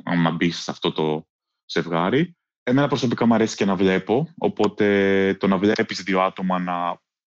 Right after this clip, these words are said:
να έχουν σεξ και μπορείς να συμμετέχεις ο-, από όποια <laughs> μεριά θες, πάνω, κάτω, δεξιά, αριστερά, το θεωρώ πολύ ενδιαφέρον και σεξι και καυλωτικό. Ναι,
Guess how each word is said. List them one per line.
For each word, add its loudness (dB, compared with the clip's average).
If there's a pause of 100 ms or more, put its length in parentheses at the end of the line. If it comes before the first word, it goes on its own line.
να 0
έχουν 0
σεξ -2
και 0
μπορείς 0
να 2
συμμετέχεις 0
ο-, -4 (160)
από -4 (260)
όποια -2
<laughs> -6
μεριά 0
θες, -2
πάνω, 0
κάτω, -2
δεξιά, -2
αριστερά, -4 (760)
το -2
θεωρώ 0
πολύ 2
ενδιαφέρον -2 (100)
και -2
σεξι -6
και -6
καυλωτικό. -4 (760)
Ναι, -2